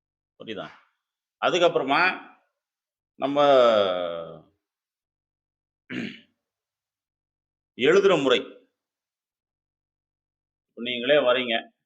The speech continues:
நீங்களே வந்த உடனே ஒரு பேப்பர் எடுத்துக்கிறேன். ஒரு பேப்பர் எடுத்துட்டு, ஒரு பேப்பர் எடுத்துட்டு நான் என்ன பண்றேன், முழுசா எழுதுறேன். இப்படி உங்களுடைய கதையை எழுதுறேன்.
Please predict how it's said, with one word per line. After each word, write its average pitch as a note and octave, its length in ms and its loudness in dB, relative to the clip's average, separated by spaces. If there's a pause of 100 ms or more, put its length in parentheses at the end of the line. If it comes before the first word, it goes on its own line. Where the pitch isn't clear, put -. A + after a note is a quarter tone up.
(300)
நீங்களே C#3 360 -2
வந்த C3+ 260 0
உடனே C3 240 2
ஒரு A#2+ 180 0
பேப்பர் B2+ 240 2
எடுத்துக்கிறேன். A2+ 420 -2 (640)
ஒரு - 180 -8
பேப்பர் C#3 300 -8
எடுத்துட்டு, - 440 -6 (1800)
ஒரு A#2 200 -6
பேப்பர் C3 260 -2
எடுத்துட்டு B2 640 -2 (260)
நான் A#2+ 180 -8
என்ன B2+ 100 -2
பண்றேன், G#2+ 540 -6 (1120)
முழுசா C3 360 -2
எழுதுறேன். A#2+ 260 0
இப்படி G#2 240 -12 (680)
உங்களுடைய A#2 400 -4
கதையை A2+ 320 0
எழுதுறேன். A2 300 -8